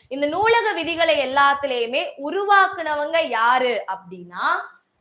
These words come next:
ரா அரங்கநாதன் அவர்கள், சீர்காழி ரா அரங்கநாதன் அப்படின்னு சொல்லுவாங்க. சரியா, so, அதனாலதான் நூலக விதிகளை உருவாக்குனதுனாலதான் இவரை இந்திய நூலகவியலின் தந்தை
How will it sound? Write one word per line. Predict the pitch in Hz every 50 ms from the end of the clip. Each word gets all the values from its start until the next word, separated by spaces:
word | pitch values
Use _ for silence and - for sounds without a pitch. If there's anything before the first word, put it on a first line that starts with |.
| _ _ _ 226
ரா | 247 269 294 339 381 359 - -
அரங்கநாதன் | 269 285 311 330 370 403 415 359 381 370 330 311 294 277 277 277 262
அவர்கள், | 233 214 208 196 190 214 220 220 208 196 180 - -
சீர்காழி | - - 339 330 339 359 359 349 311 349 320 320 320 311 330 359 392 392 -
ரா | 269 269 285 294 302 277 240
அரங்கநாதன் | 254 254 262 269 285 285 277 277 269 247 233 233 226 208 233 233 208 -
அப்படின்னு | 208 196 185 196 220
சொல்லுவாங்க. | 254 254 247 202 175 175 170 170 170 - _
சரியா, | _ - 214 196 220 220 214 196 - - - _ _ _ _
so, | _ - 320 277
அதனாலதான் | 262 247 294 339 339 359 339 311 294 262 247 240 214 180 - - -
நூலக | 233 269 320 349 349 330 320
விதிகளை | 294 294 262 294 294 294 294 285
உருவாக்குனதுனாலதான் | 277 262 269 302 311 302 302 302 311 285 262 240 240 226 214 208 208 208 226 269 320 330 - - -
இவரை | 233 226 247 247 330 320 254 202 170 165 190 254 320 403 415 - - _ - - _ _ _ _
இந்திய | - 269 311 359 403 440 440 453 415 403 381 392 415 392 339
நூலகவியலின் | 302 302 349 370 381 381 370 370 349 320 311 302 285 294 320 339 349 349
தந்தை | - 269 262 302 330 320 311 320